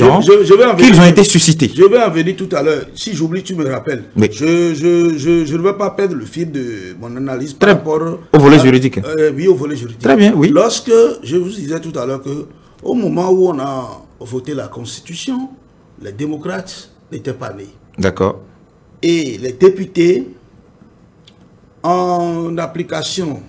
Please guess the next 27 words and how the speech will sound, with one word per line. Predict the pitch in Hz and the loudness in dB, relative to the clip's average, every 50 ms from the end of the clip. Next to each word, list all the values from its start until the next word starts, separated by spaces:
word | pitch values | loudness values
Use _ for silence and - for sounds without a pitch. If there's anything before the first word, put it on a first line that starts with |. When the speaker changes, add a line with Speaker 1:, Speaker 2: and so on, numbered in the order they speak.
| _ _ _ _ _ _ _ _ _ _ _ _ _ - - _ _ _ - - | _ _ _ _ _ _ _ _ _ _ _ _ _ -20 -20 _ _ _ -20 -14
Speaker 2:
de | 107 147 | -10 -8
la | 143 131 117 | -8 -8 -10
Constitution, | - - 123 113 - - - - 117 110 - - 180 254 269 269 - - _ _ _ _ _ _ _ - | -10 -14 -14 -14 -14 -16 -16 -16 -14 -14 -10 -10 -8 -10 -10 -12 -14 -20 _ _ _ _ _ _ _ -8
au | - 175 170 | -4 -4 -4
moment | 147 151 160 160 | -4 -4 -8 -8
de | 135 123 | -8 -10
voter | 113 113 143 147 143 - 170 156 | -10 -10 -12 -12 -10 -10 -10 -10
le | 131 117 | -10 -12
code | 117 - - 143 143 123 120 | -14 -14 -14 -14 -12 -12 -12
électoral, | 113 113 113 - - 139 160 202 294 285 302 294 - _ _ _ _ _ _ _ _ _ _ _ _ _ _ _ _ _ - | -14 -16 -16 -14 -12 -10 -8 -8 -8 -8 -10 -12 -16 _ _ _ _ _ _ _ _ _ _ _ _ _ _ _ _ _ -12
puisque | 190 190 - - | -10 -8 -4 -4
la | 196 165 135 | -2 -2 -4
Constitution | - - 143 143 135 - - - 139 127 - - 156 151 151 - - _ _ _ _ _ _ _ _ _ - | -6 -8 -10 -10 -10 -12 -14 -14 -14 -12 -10 -10 -10 -10 -10 -12 -16 _ _ _ _ _ _ _ _ _ -4
parle | 170 170 165 160 147 131 | -2 -2 -2 -2 -4 -10
de, | 117 113 107 95 78 71 67 62 57 57 55 50 50 50 50 50 50 50 50 50 50 50 50 - - 50 50 50 - - - - - | -12 -16 -16 -16 -16 -16 -18 -18 -18 -20 -20 -20 -20 -20 -20 -20 -20 -20 -20 -20 -20 -20 -20 -20 -20 -20 -20 -20 -20 -20 -20 -20 -18
de | 104 113 | -18 -18
parrainage | - - 180 170 160 156 156 156 170 180 170 131 113 | -12 -6 -6 -4 -4 -4 -6 -6 -6 -6 -6 -8 -10
d'élus, | 117 117 110 101 98 - _ _ _ _ _ _ _ _ _ _ _ _ - | -12 -12 -12 -12 -16 -20 _ _ _ _ _ _ _ _ _ _ _ _ -14
c'est | - - 147 139 | -10 -8 -6 -6
le | 135 135 | -8 -8
code | 139 - 196 202 185 170 | -4 0 0 0 0 0
électoral | 143 139 135 135 - 139 131 147 156 151 135 117 - - | -4 -6 -8 -10 -8 -8 -6 -4 -4 -6 -6 -10 -14 -14
qui | 156 165 160 147 | -12 -10 -10 -8
reprécise | 117 120 120 113 - 123 113 - - 254 269 262 - - | -10 -10 -12 -10 -10 -10 -10 -8 -6 -6 -6 -6 -6 -10
les | 113 107 | -12 -12
conditions. | - 123 110 104 104 101 - - 95 101 - - | -12 -12 -14 -14 -14 -14 -14 -14 -14 -12 -8 -4
Speaker 1:
Oui. | 92 87 - | -4 -4 -4